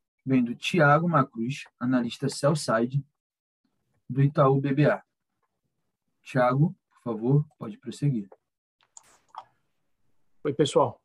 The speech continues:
Speaker 2: É, bom dia. Eu queria falar um pouco dos choques de oferta, né? O, os, os issues que a gente tá acompanhando na cadeia de suprimentos. Vocês comentaram que, que caminham na direção de uma normalização, mas eu queria entender se esse cenário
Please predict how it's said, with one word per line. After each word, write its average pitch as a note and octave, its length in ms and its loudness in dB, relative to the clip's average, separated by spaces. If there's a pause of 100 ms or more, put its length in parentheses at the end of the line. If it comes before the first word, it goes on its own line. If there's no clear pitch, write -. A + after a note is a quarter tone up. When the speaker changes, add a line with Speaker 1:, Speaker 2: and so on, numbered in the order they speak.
(260)
Speaker 2:
É, B2 400 -6
bom C3+ 320 -2
dia. A#2+ 320 -2 (760)
Eu - 140 -4
queria C4 160 2
falar B3+ 160 4
um A3+ 60 6
pouco A3+ 200 4
dos G3 200 2
choques G3+ 360 2
de D#3 80 2
oferta, D#3+ 600 4
né? D3+ 480 4
O, C#3+ 220 -4 (180)
os, - 220 -12 (320)
os C3 140 -8
issues D3 300 -6
que - 80 -6
a D#3+ 40 -2
gente D3+ 200 -2
tá D#3 120 0
acompanhando D3 420 -2
na D3+ 80 -2
cadeia D3 260 0
de C#3+ 80 -8
suprimentos. C#3+ 440 -8
Vocês D3+ 100 -4
comentaram D#3 580 4
que, D3+ 320 -8
que - 160 -10 (300)
caminham D#3+ 720 0 (560)
na C#3+ 140 -2
direção C#3+ 480 -2
de C3 80 -4
uma C#3+ 160 -2
normalização, C#3 640 -2
mas F#3 100 -2
eu G3+ 80 2
queria G3+ 200 0
entender E3+ 420 0
se D#3 340 0
esse F3 240 -2
cenário D3 600 0